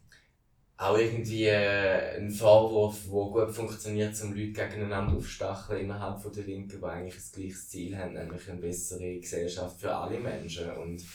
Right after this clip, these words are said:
finde es ganz wichtig, dass man, dass man sich für soziale Massnahmen einsetzt, aber das heisst ja nicht, dass man irgendwie Minderheiten vergisst, weil die ja meistens eben auch, ähm, sozial schlechter gestellt sind als Leute, wo, wo eben,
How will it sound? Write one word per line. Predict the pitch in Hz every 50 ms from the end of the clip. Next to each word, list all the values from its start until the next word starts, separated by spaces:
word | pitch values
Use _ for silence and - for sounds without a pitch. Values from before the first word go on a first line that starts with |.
| - - - - - - - -
finde | - - 98 95 92
es | 92 - 98 98 95
ganz | 98 87 92 101 101 - 98
wichtig, | 101 101 - - 101 98 - -
dass | 85 85 85 -
man, | 101 92 90 87 90
dass | 90 - - -
man | -
sich | - - - -
für | - 98
soziale | 90 92 92 - - 101 92 92 - 101 104 101
Massnahmen | 101 95 95 98 95 - 101 95 92 92 95 95 98
einsetzt, | 98 98 - - 107 98 95 - - -
aber | - -
das | 90 90 - 95
heisst | 95 90 90 87 - - 92
ja | 90
nicht, | 92 90 87 - -
dass | - - 104
man | -
irgendwie | 104 101 98 92 90 87 85 82 82
Minderheiten | 85 92 101 101 104 104 104 92 92 95 95 - - -
vergisst, | 95 95 98 98 95 - - -
weil | 87 85 87
die | 85 87
ja | 87 85 85
meistens | 85 80 80 - - - - - - 87
eben | 85 - - 80 80
auch, | 78 73 71 76 - - - - - - - - - -
ähm, | 78 80 80 78 78 78 78 78 76 73 73 73 73 73 71 69
sozial | - - 87 85 82 90 80 -
schlechter | - - 92 87 85 - - - -
gestellt | - - - 98 90 87 87 87 -
sind | - 90 82 82 82 80 80 -
als | 80 80 78 73 76 78 - - - -
Leute, | 87 85 85 82 82 - -
wo, | - 78 76 - 85 - -
wo | 76 78 78 -
eben, | - - - 69 64 62 67 69 -